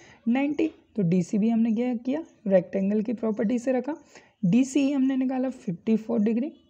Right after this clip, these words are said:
यहाँ से ईसीबी की वैल्यू निकालेंगे हम, तो कितनी आएगी? थर्टी सिक्स डिग्री। It means आपका एईसी की वैल्यू वन ट्वेंटी सिक्स and ईसीबी की वैल्यू थर्टी सिक्स डिग्री। ये आपके दोनों क्या आ गए?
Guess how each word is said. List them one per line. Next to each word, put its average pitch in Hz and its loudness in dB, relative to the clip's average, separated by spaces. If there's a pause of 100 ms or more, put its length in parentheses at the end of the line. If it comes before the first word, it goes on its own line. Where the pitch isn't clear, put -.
(160)
यहाँ 190 4
से 185 -6 (100)
ईसीबी 233 0
की 254 -2
वैल्यू 247 2
निकालेंगे 247 0
हम, 320 -2 (320)
तो - -20
कितनी 208 -2
आएगी? 226 2 (100)
थर्टी 202 -2 (100)
सिक्स - -2
डिग्री। 165 -2 (360)
It 220 2
means 285 -2
आपका 254 -8 (160)
एईसी 190 -2
की 196 -2
वैल्यू 185 0
वन 180 -2
ट्वेंटी 254 0
सिक्स 302 -6 (160)
and 196 0 (580)
ईसीबी 190 0
की 190 -4
वैल्यू 190 -2 (180)
थर्टी 180 -8 (100)
सिक्स - -8
डिग्री। 196 -2 (320)
ये 190 -2
आपके 180 -4
दोनों 202 0
क्या 240 -4
आ - -4
गए? 247 -6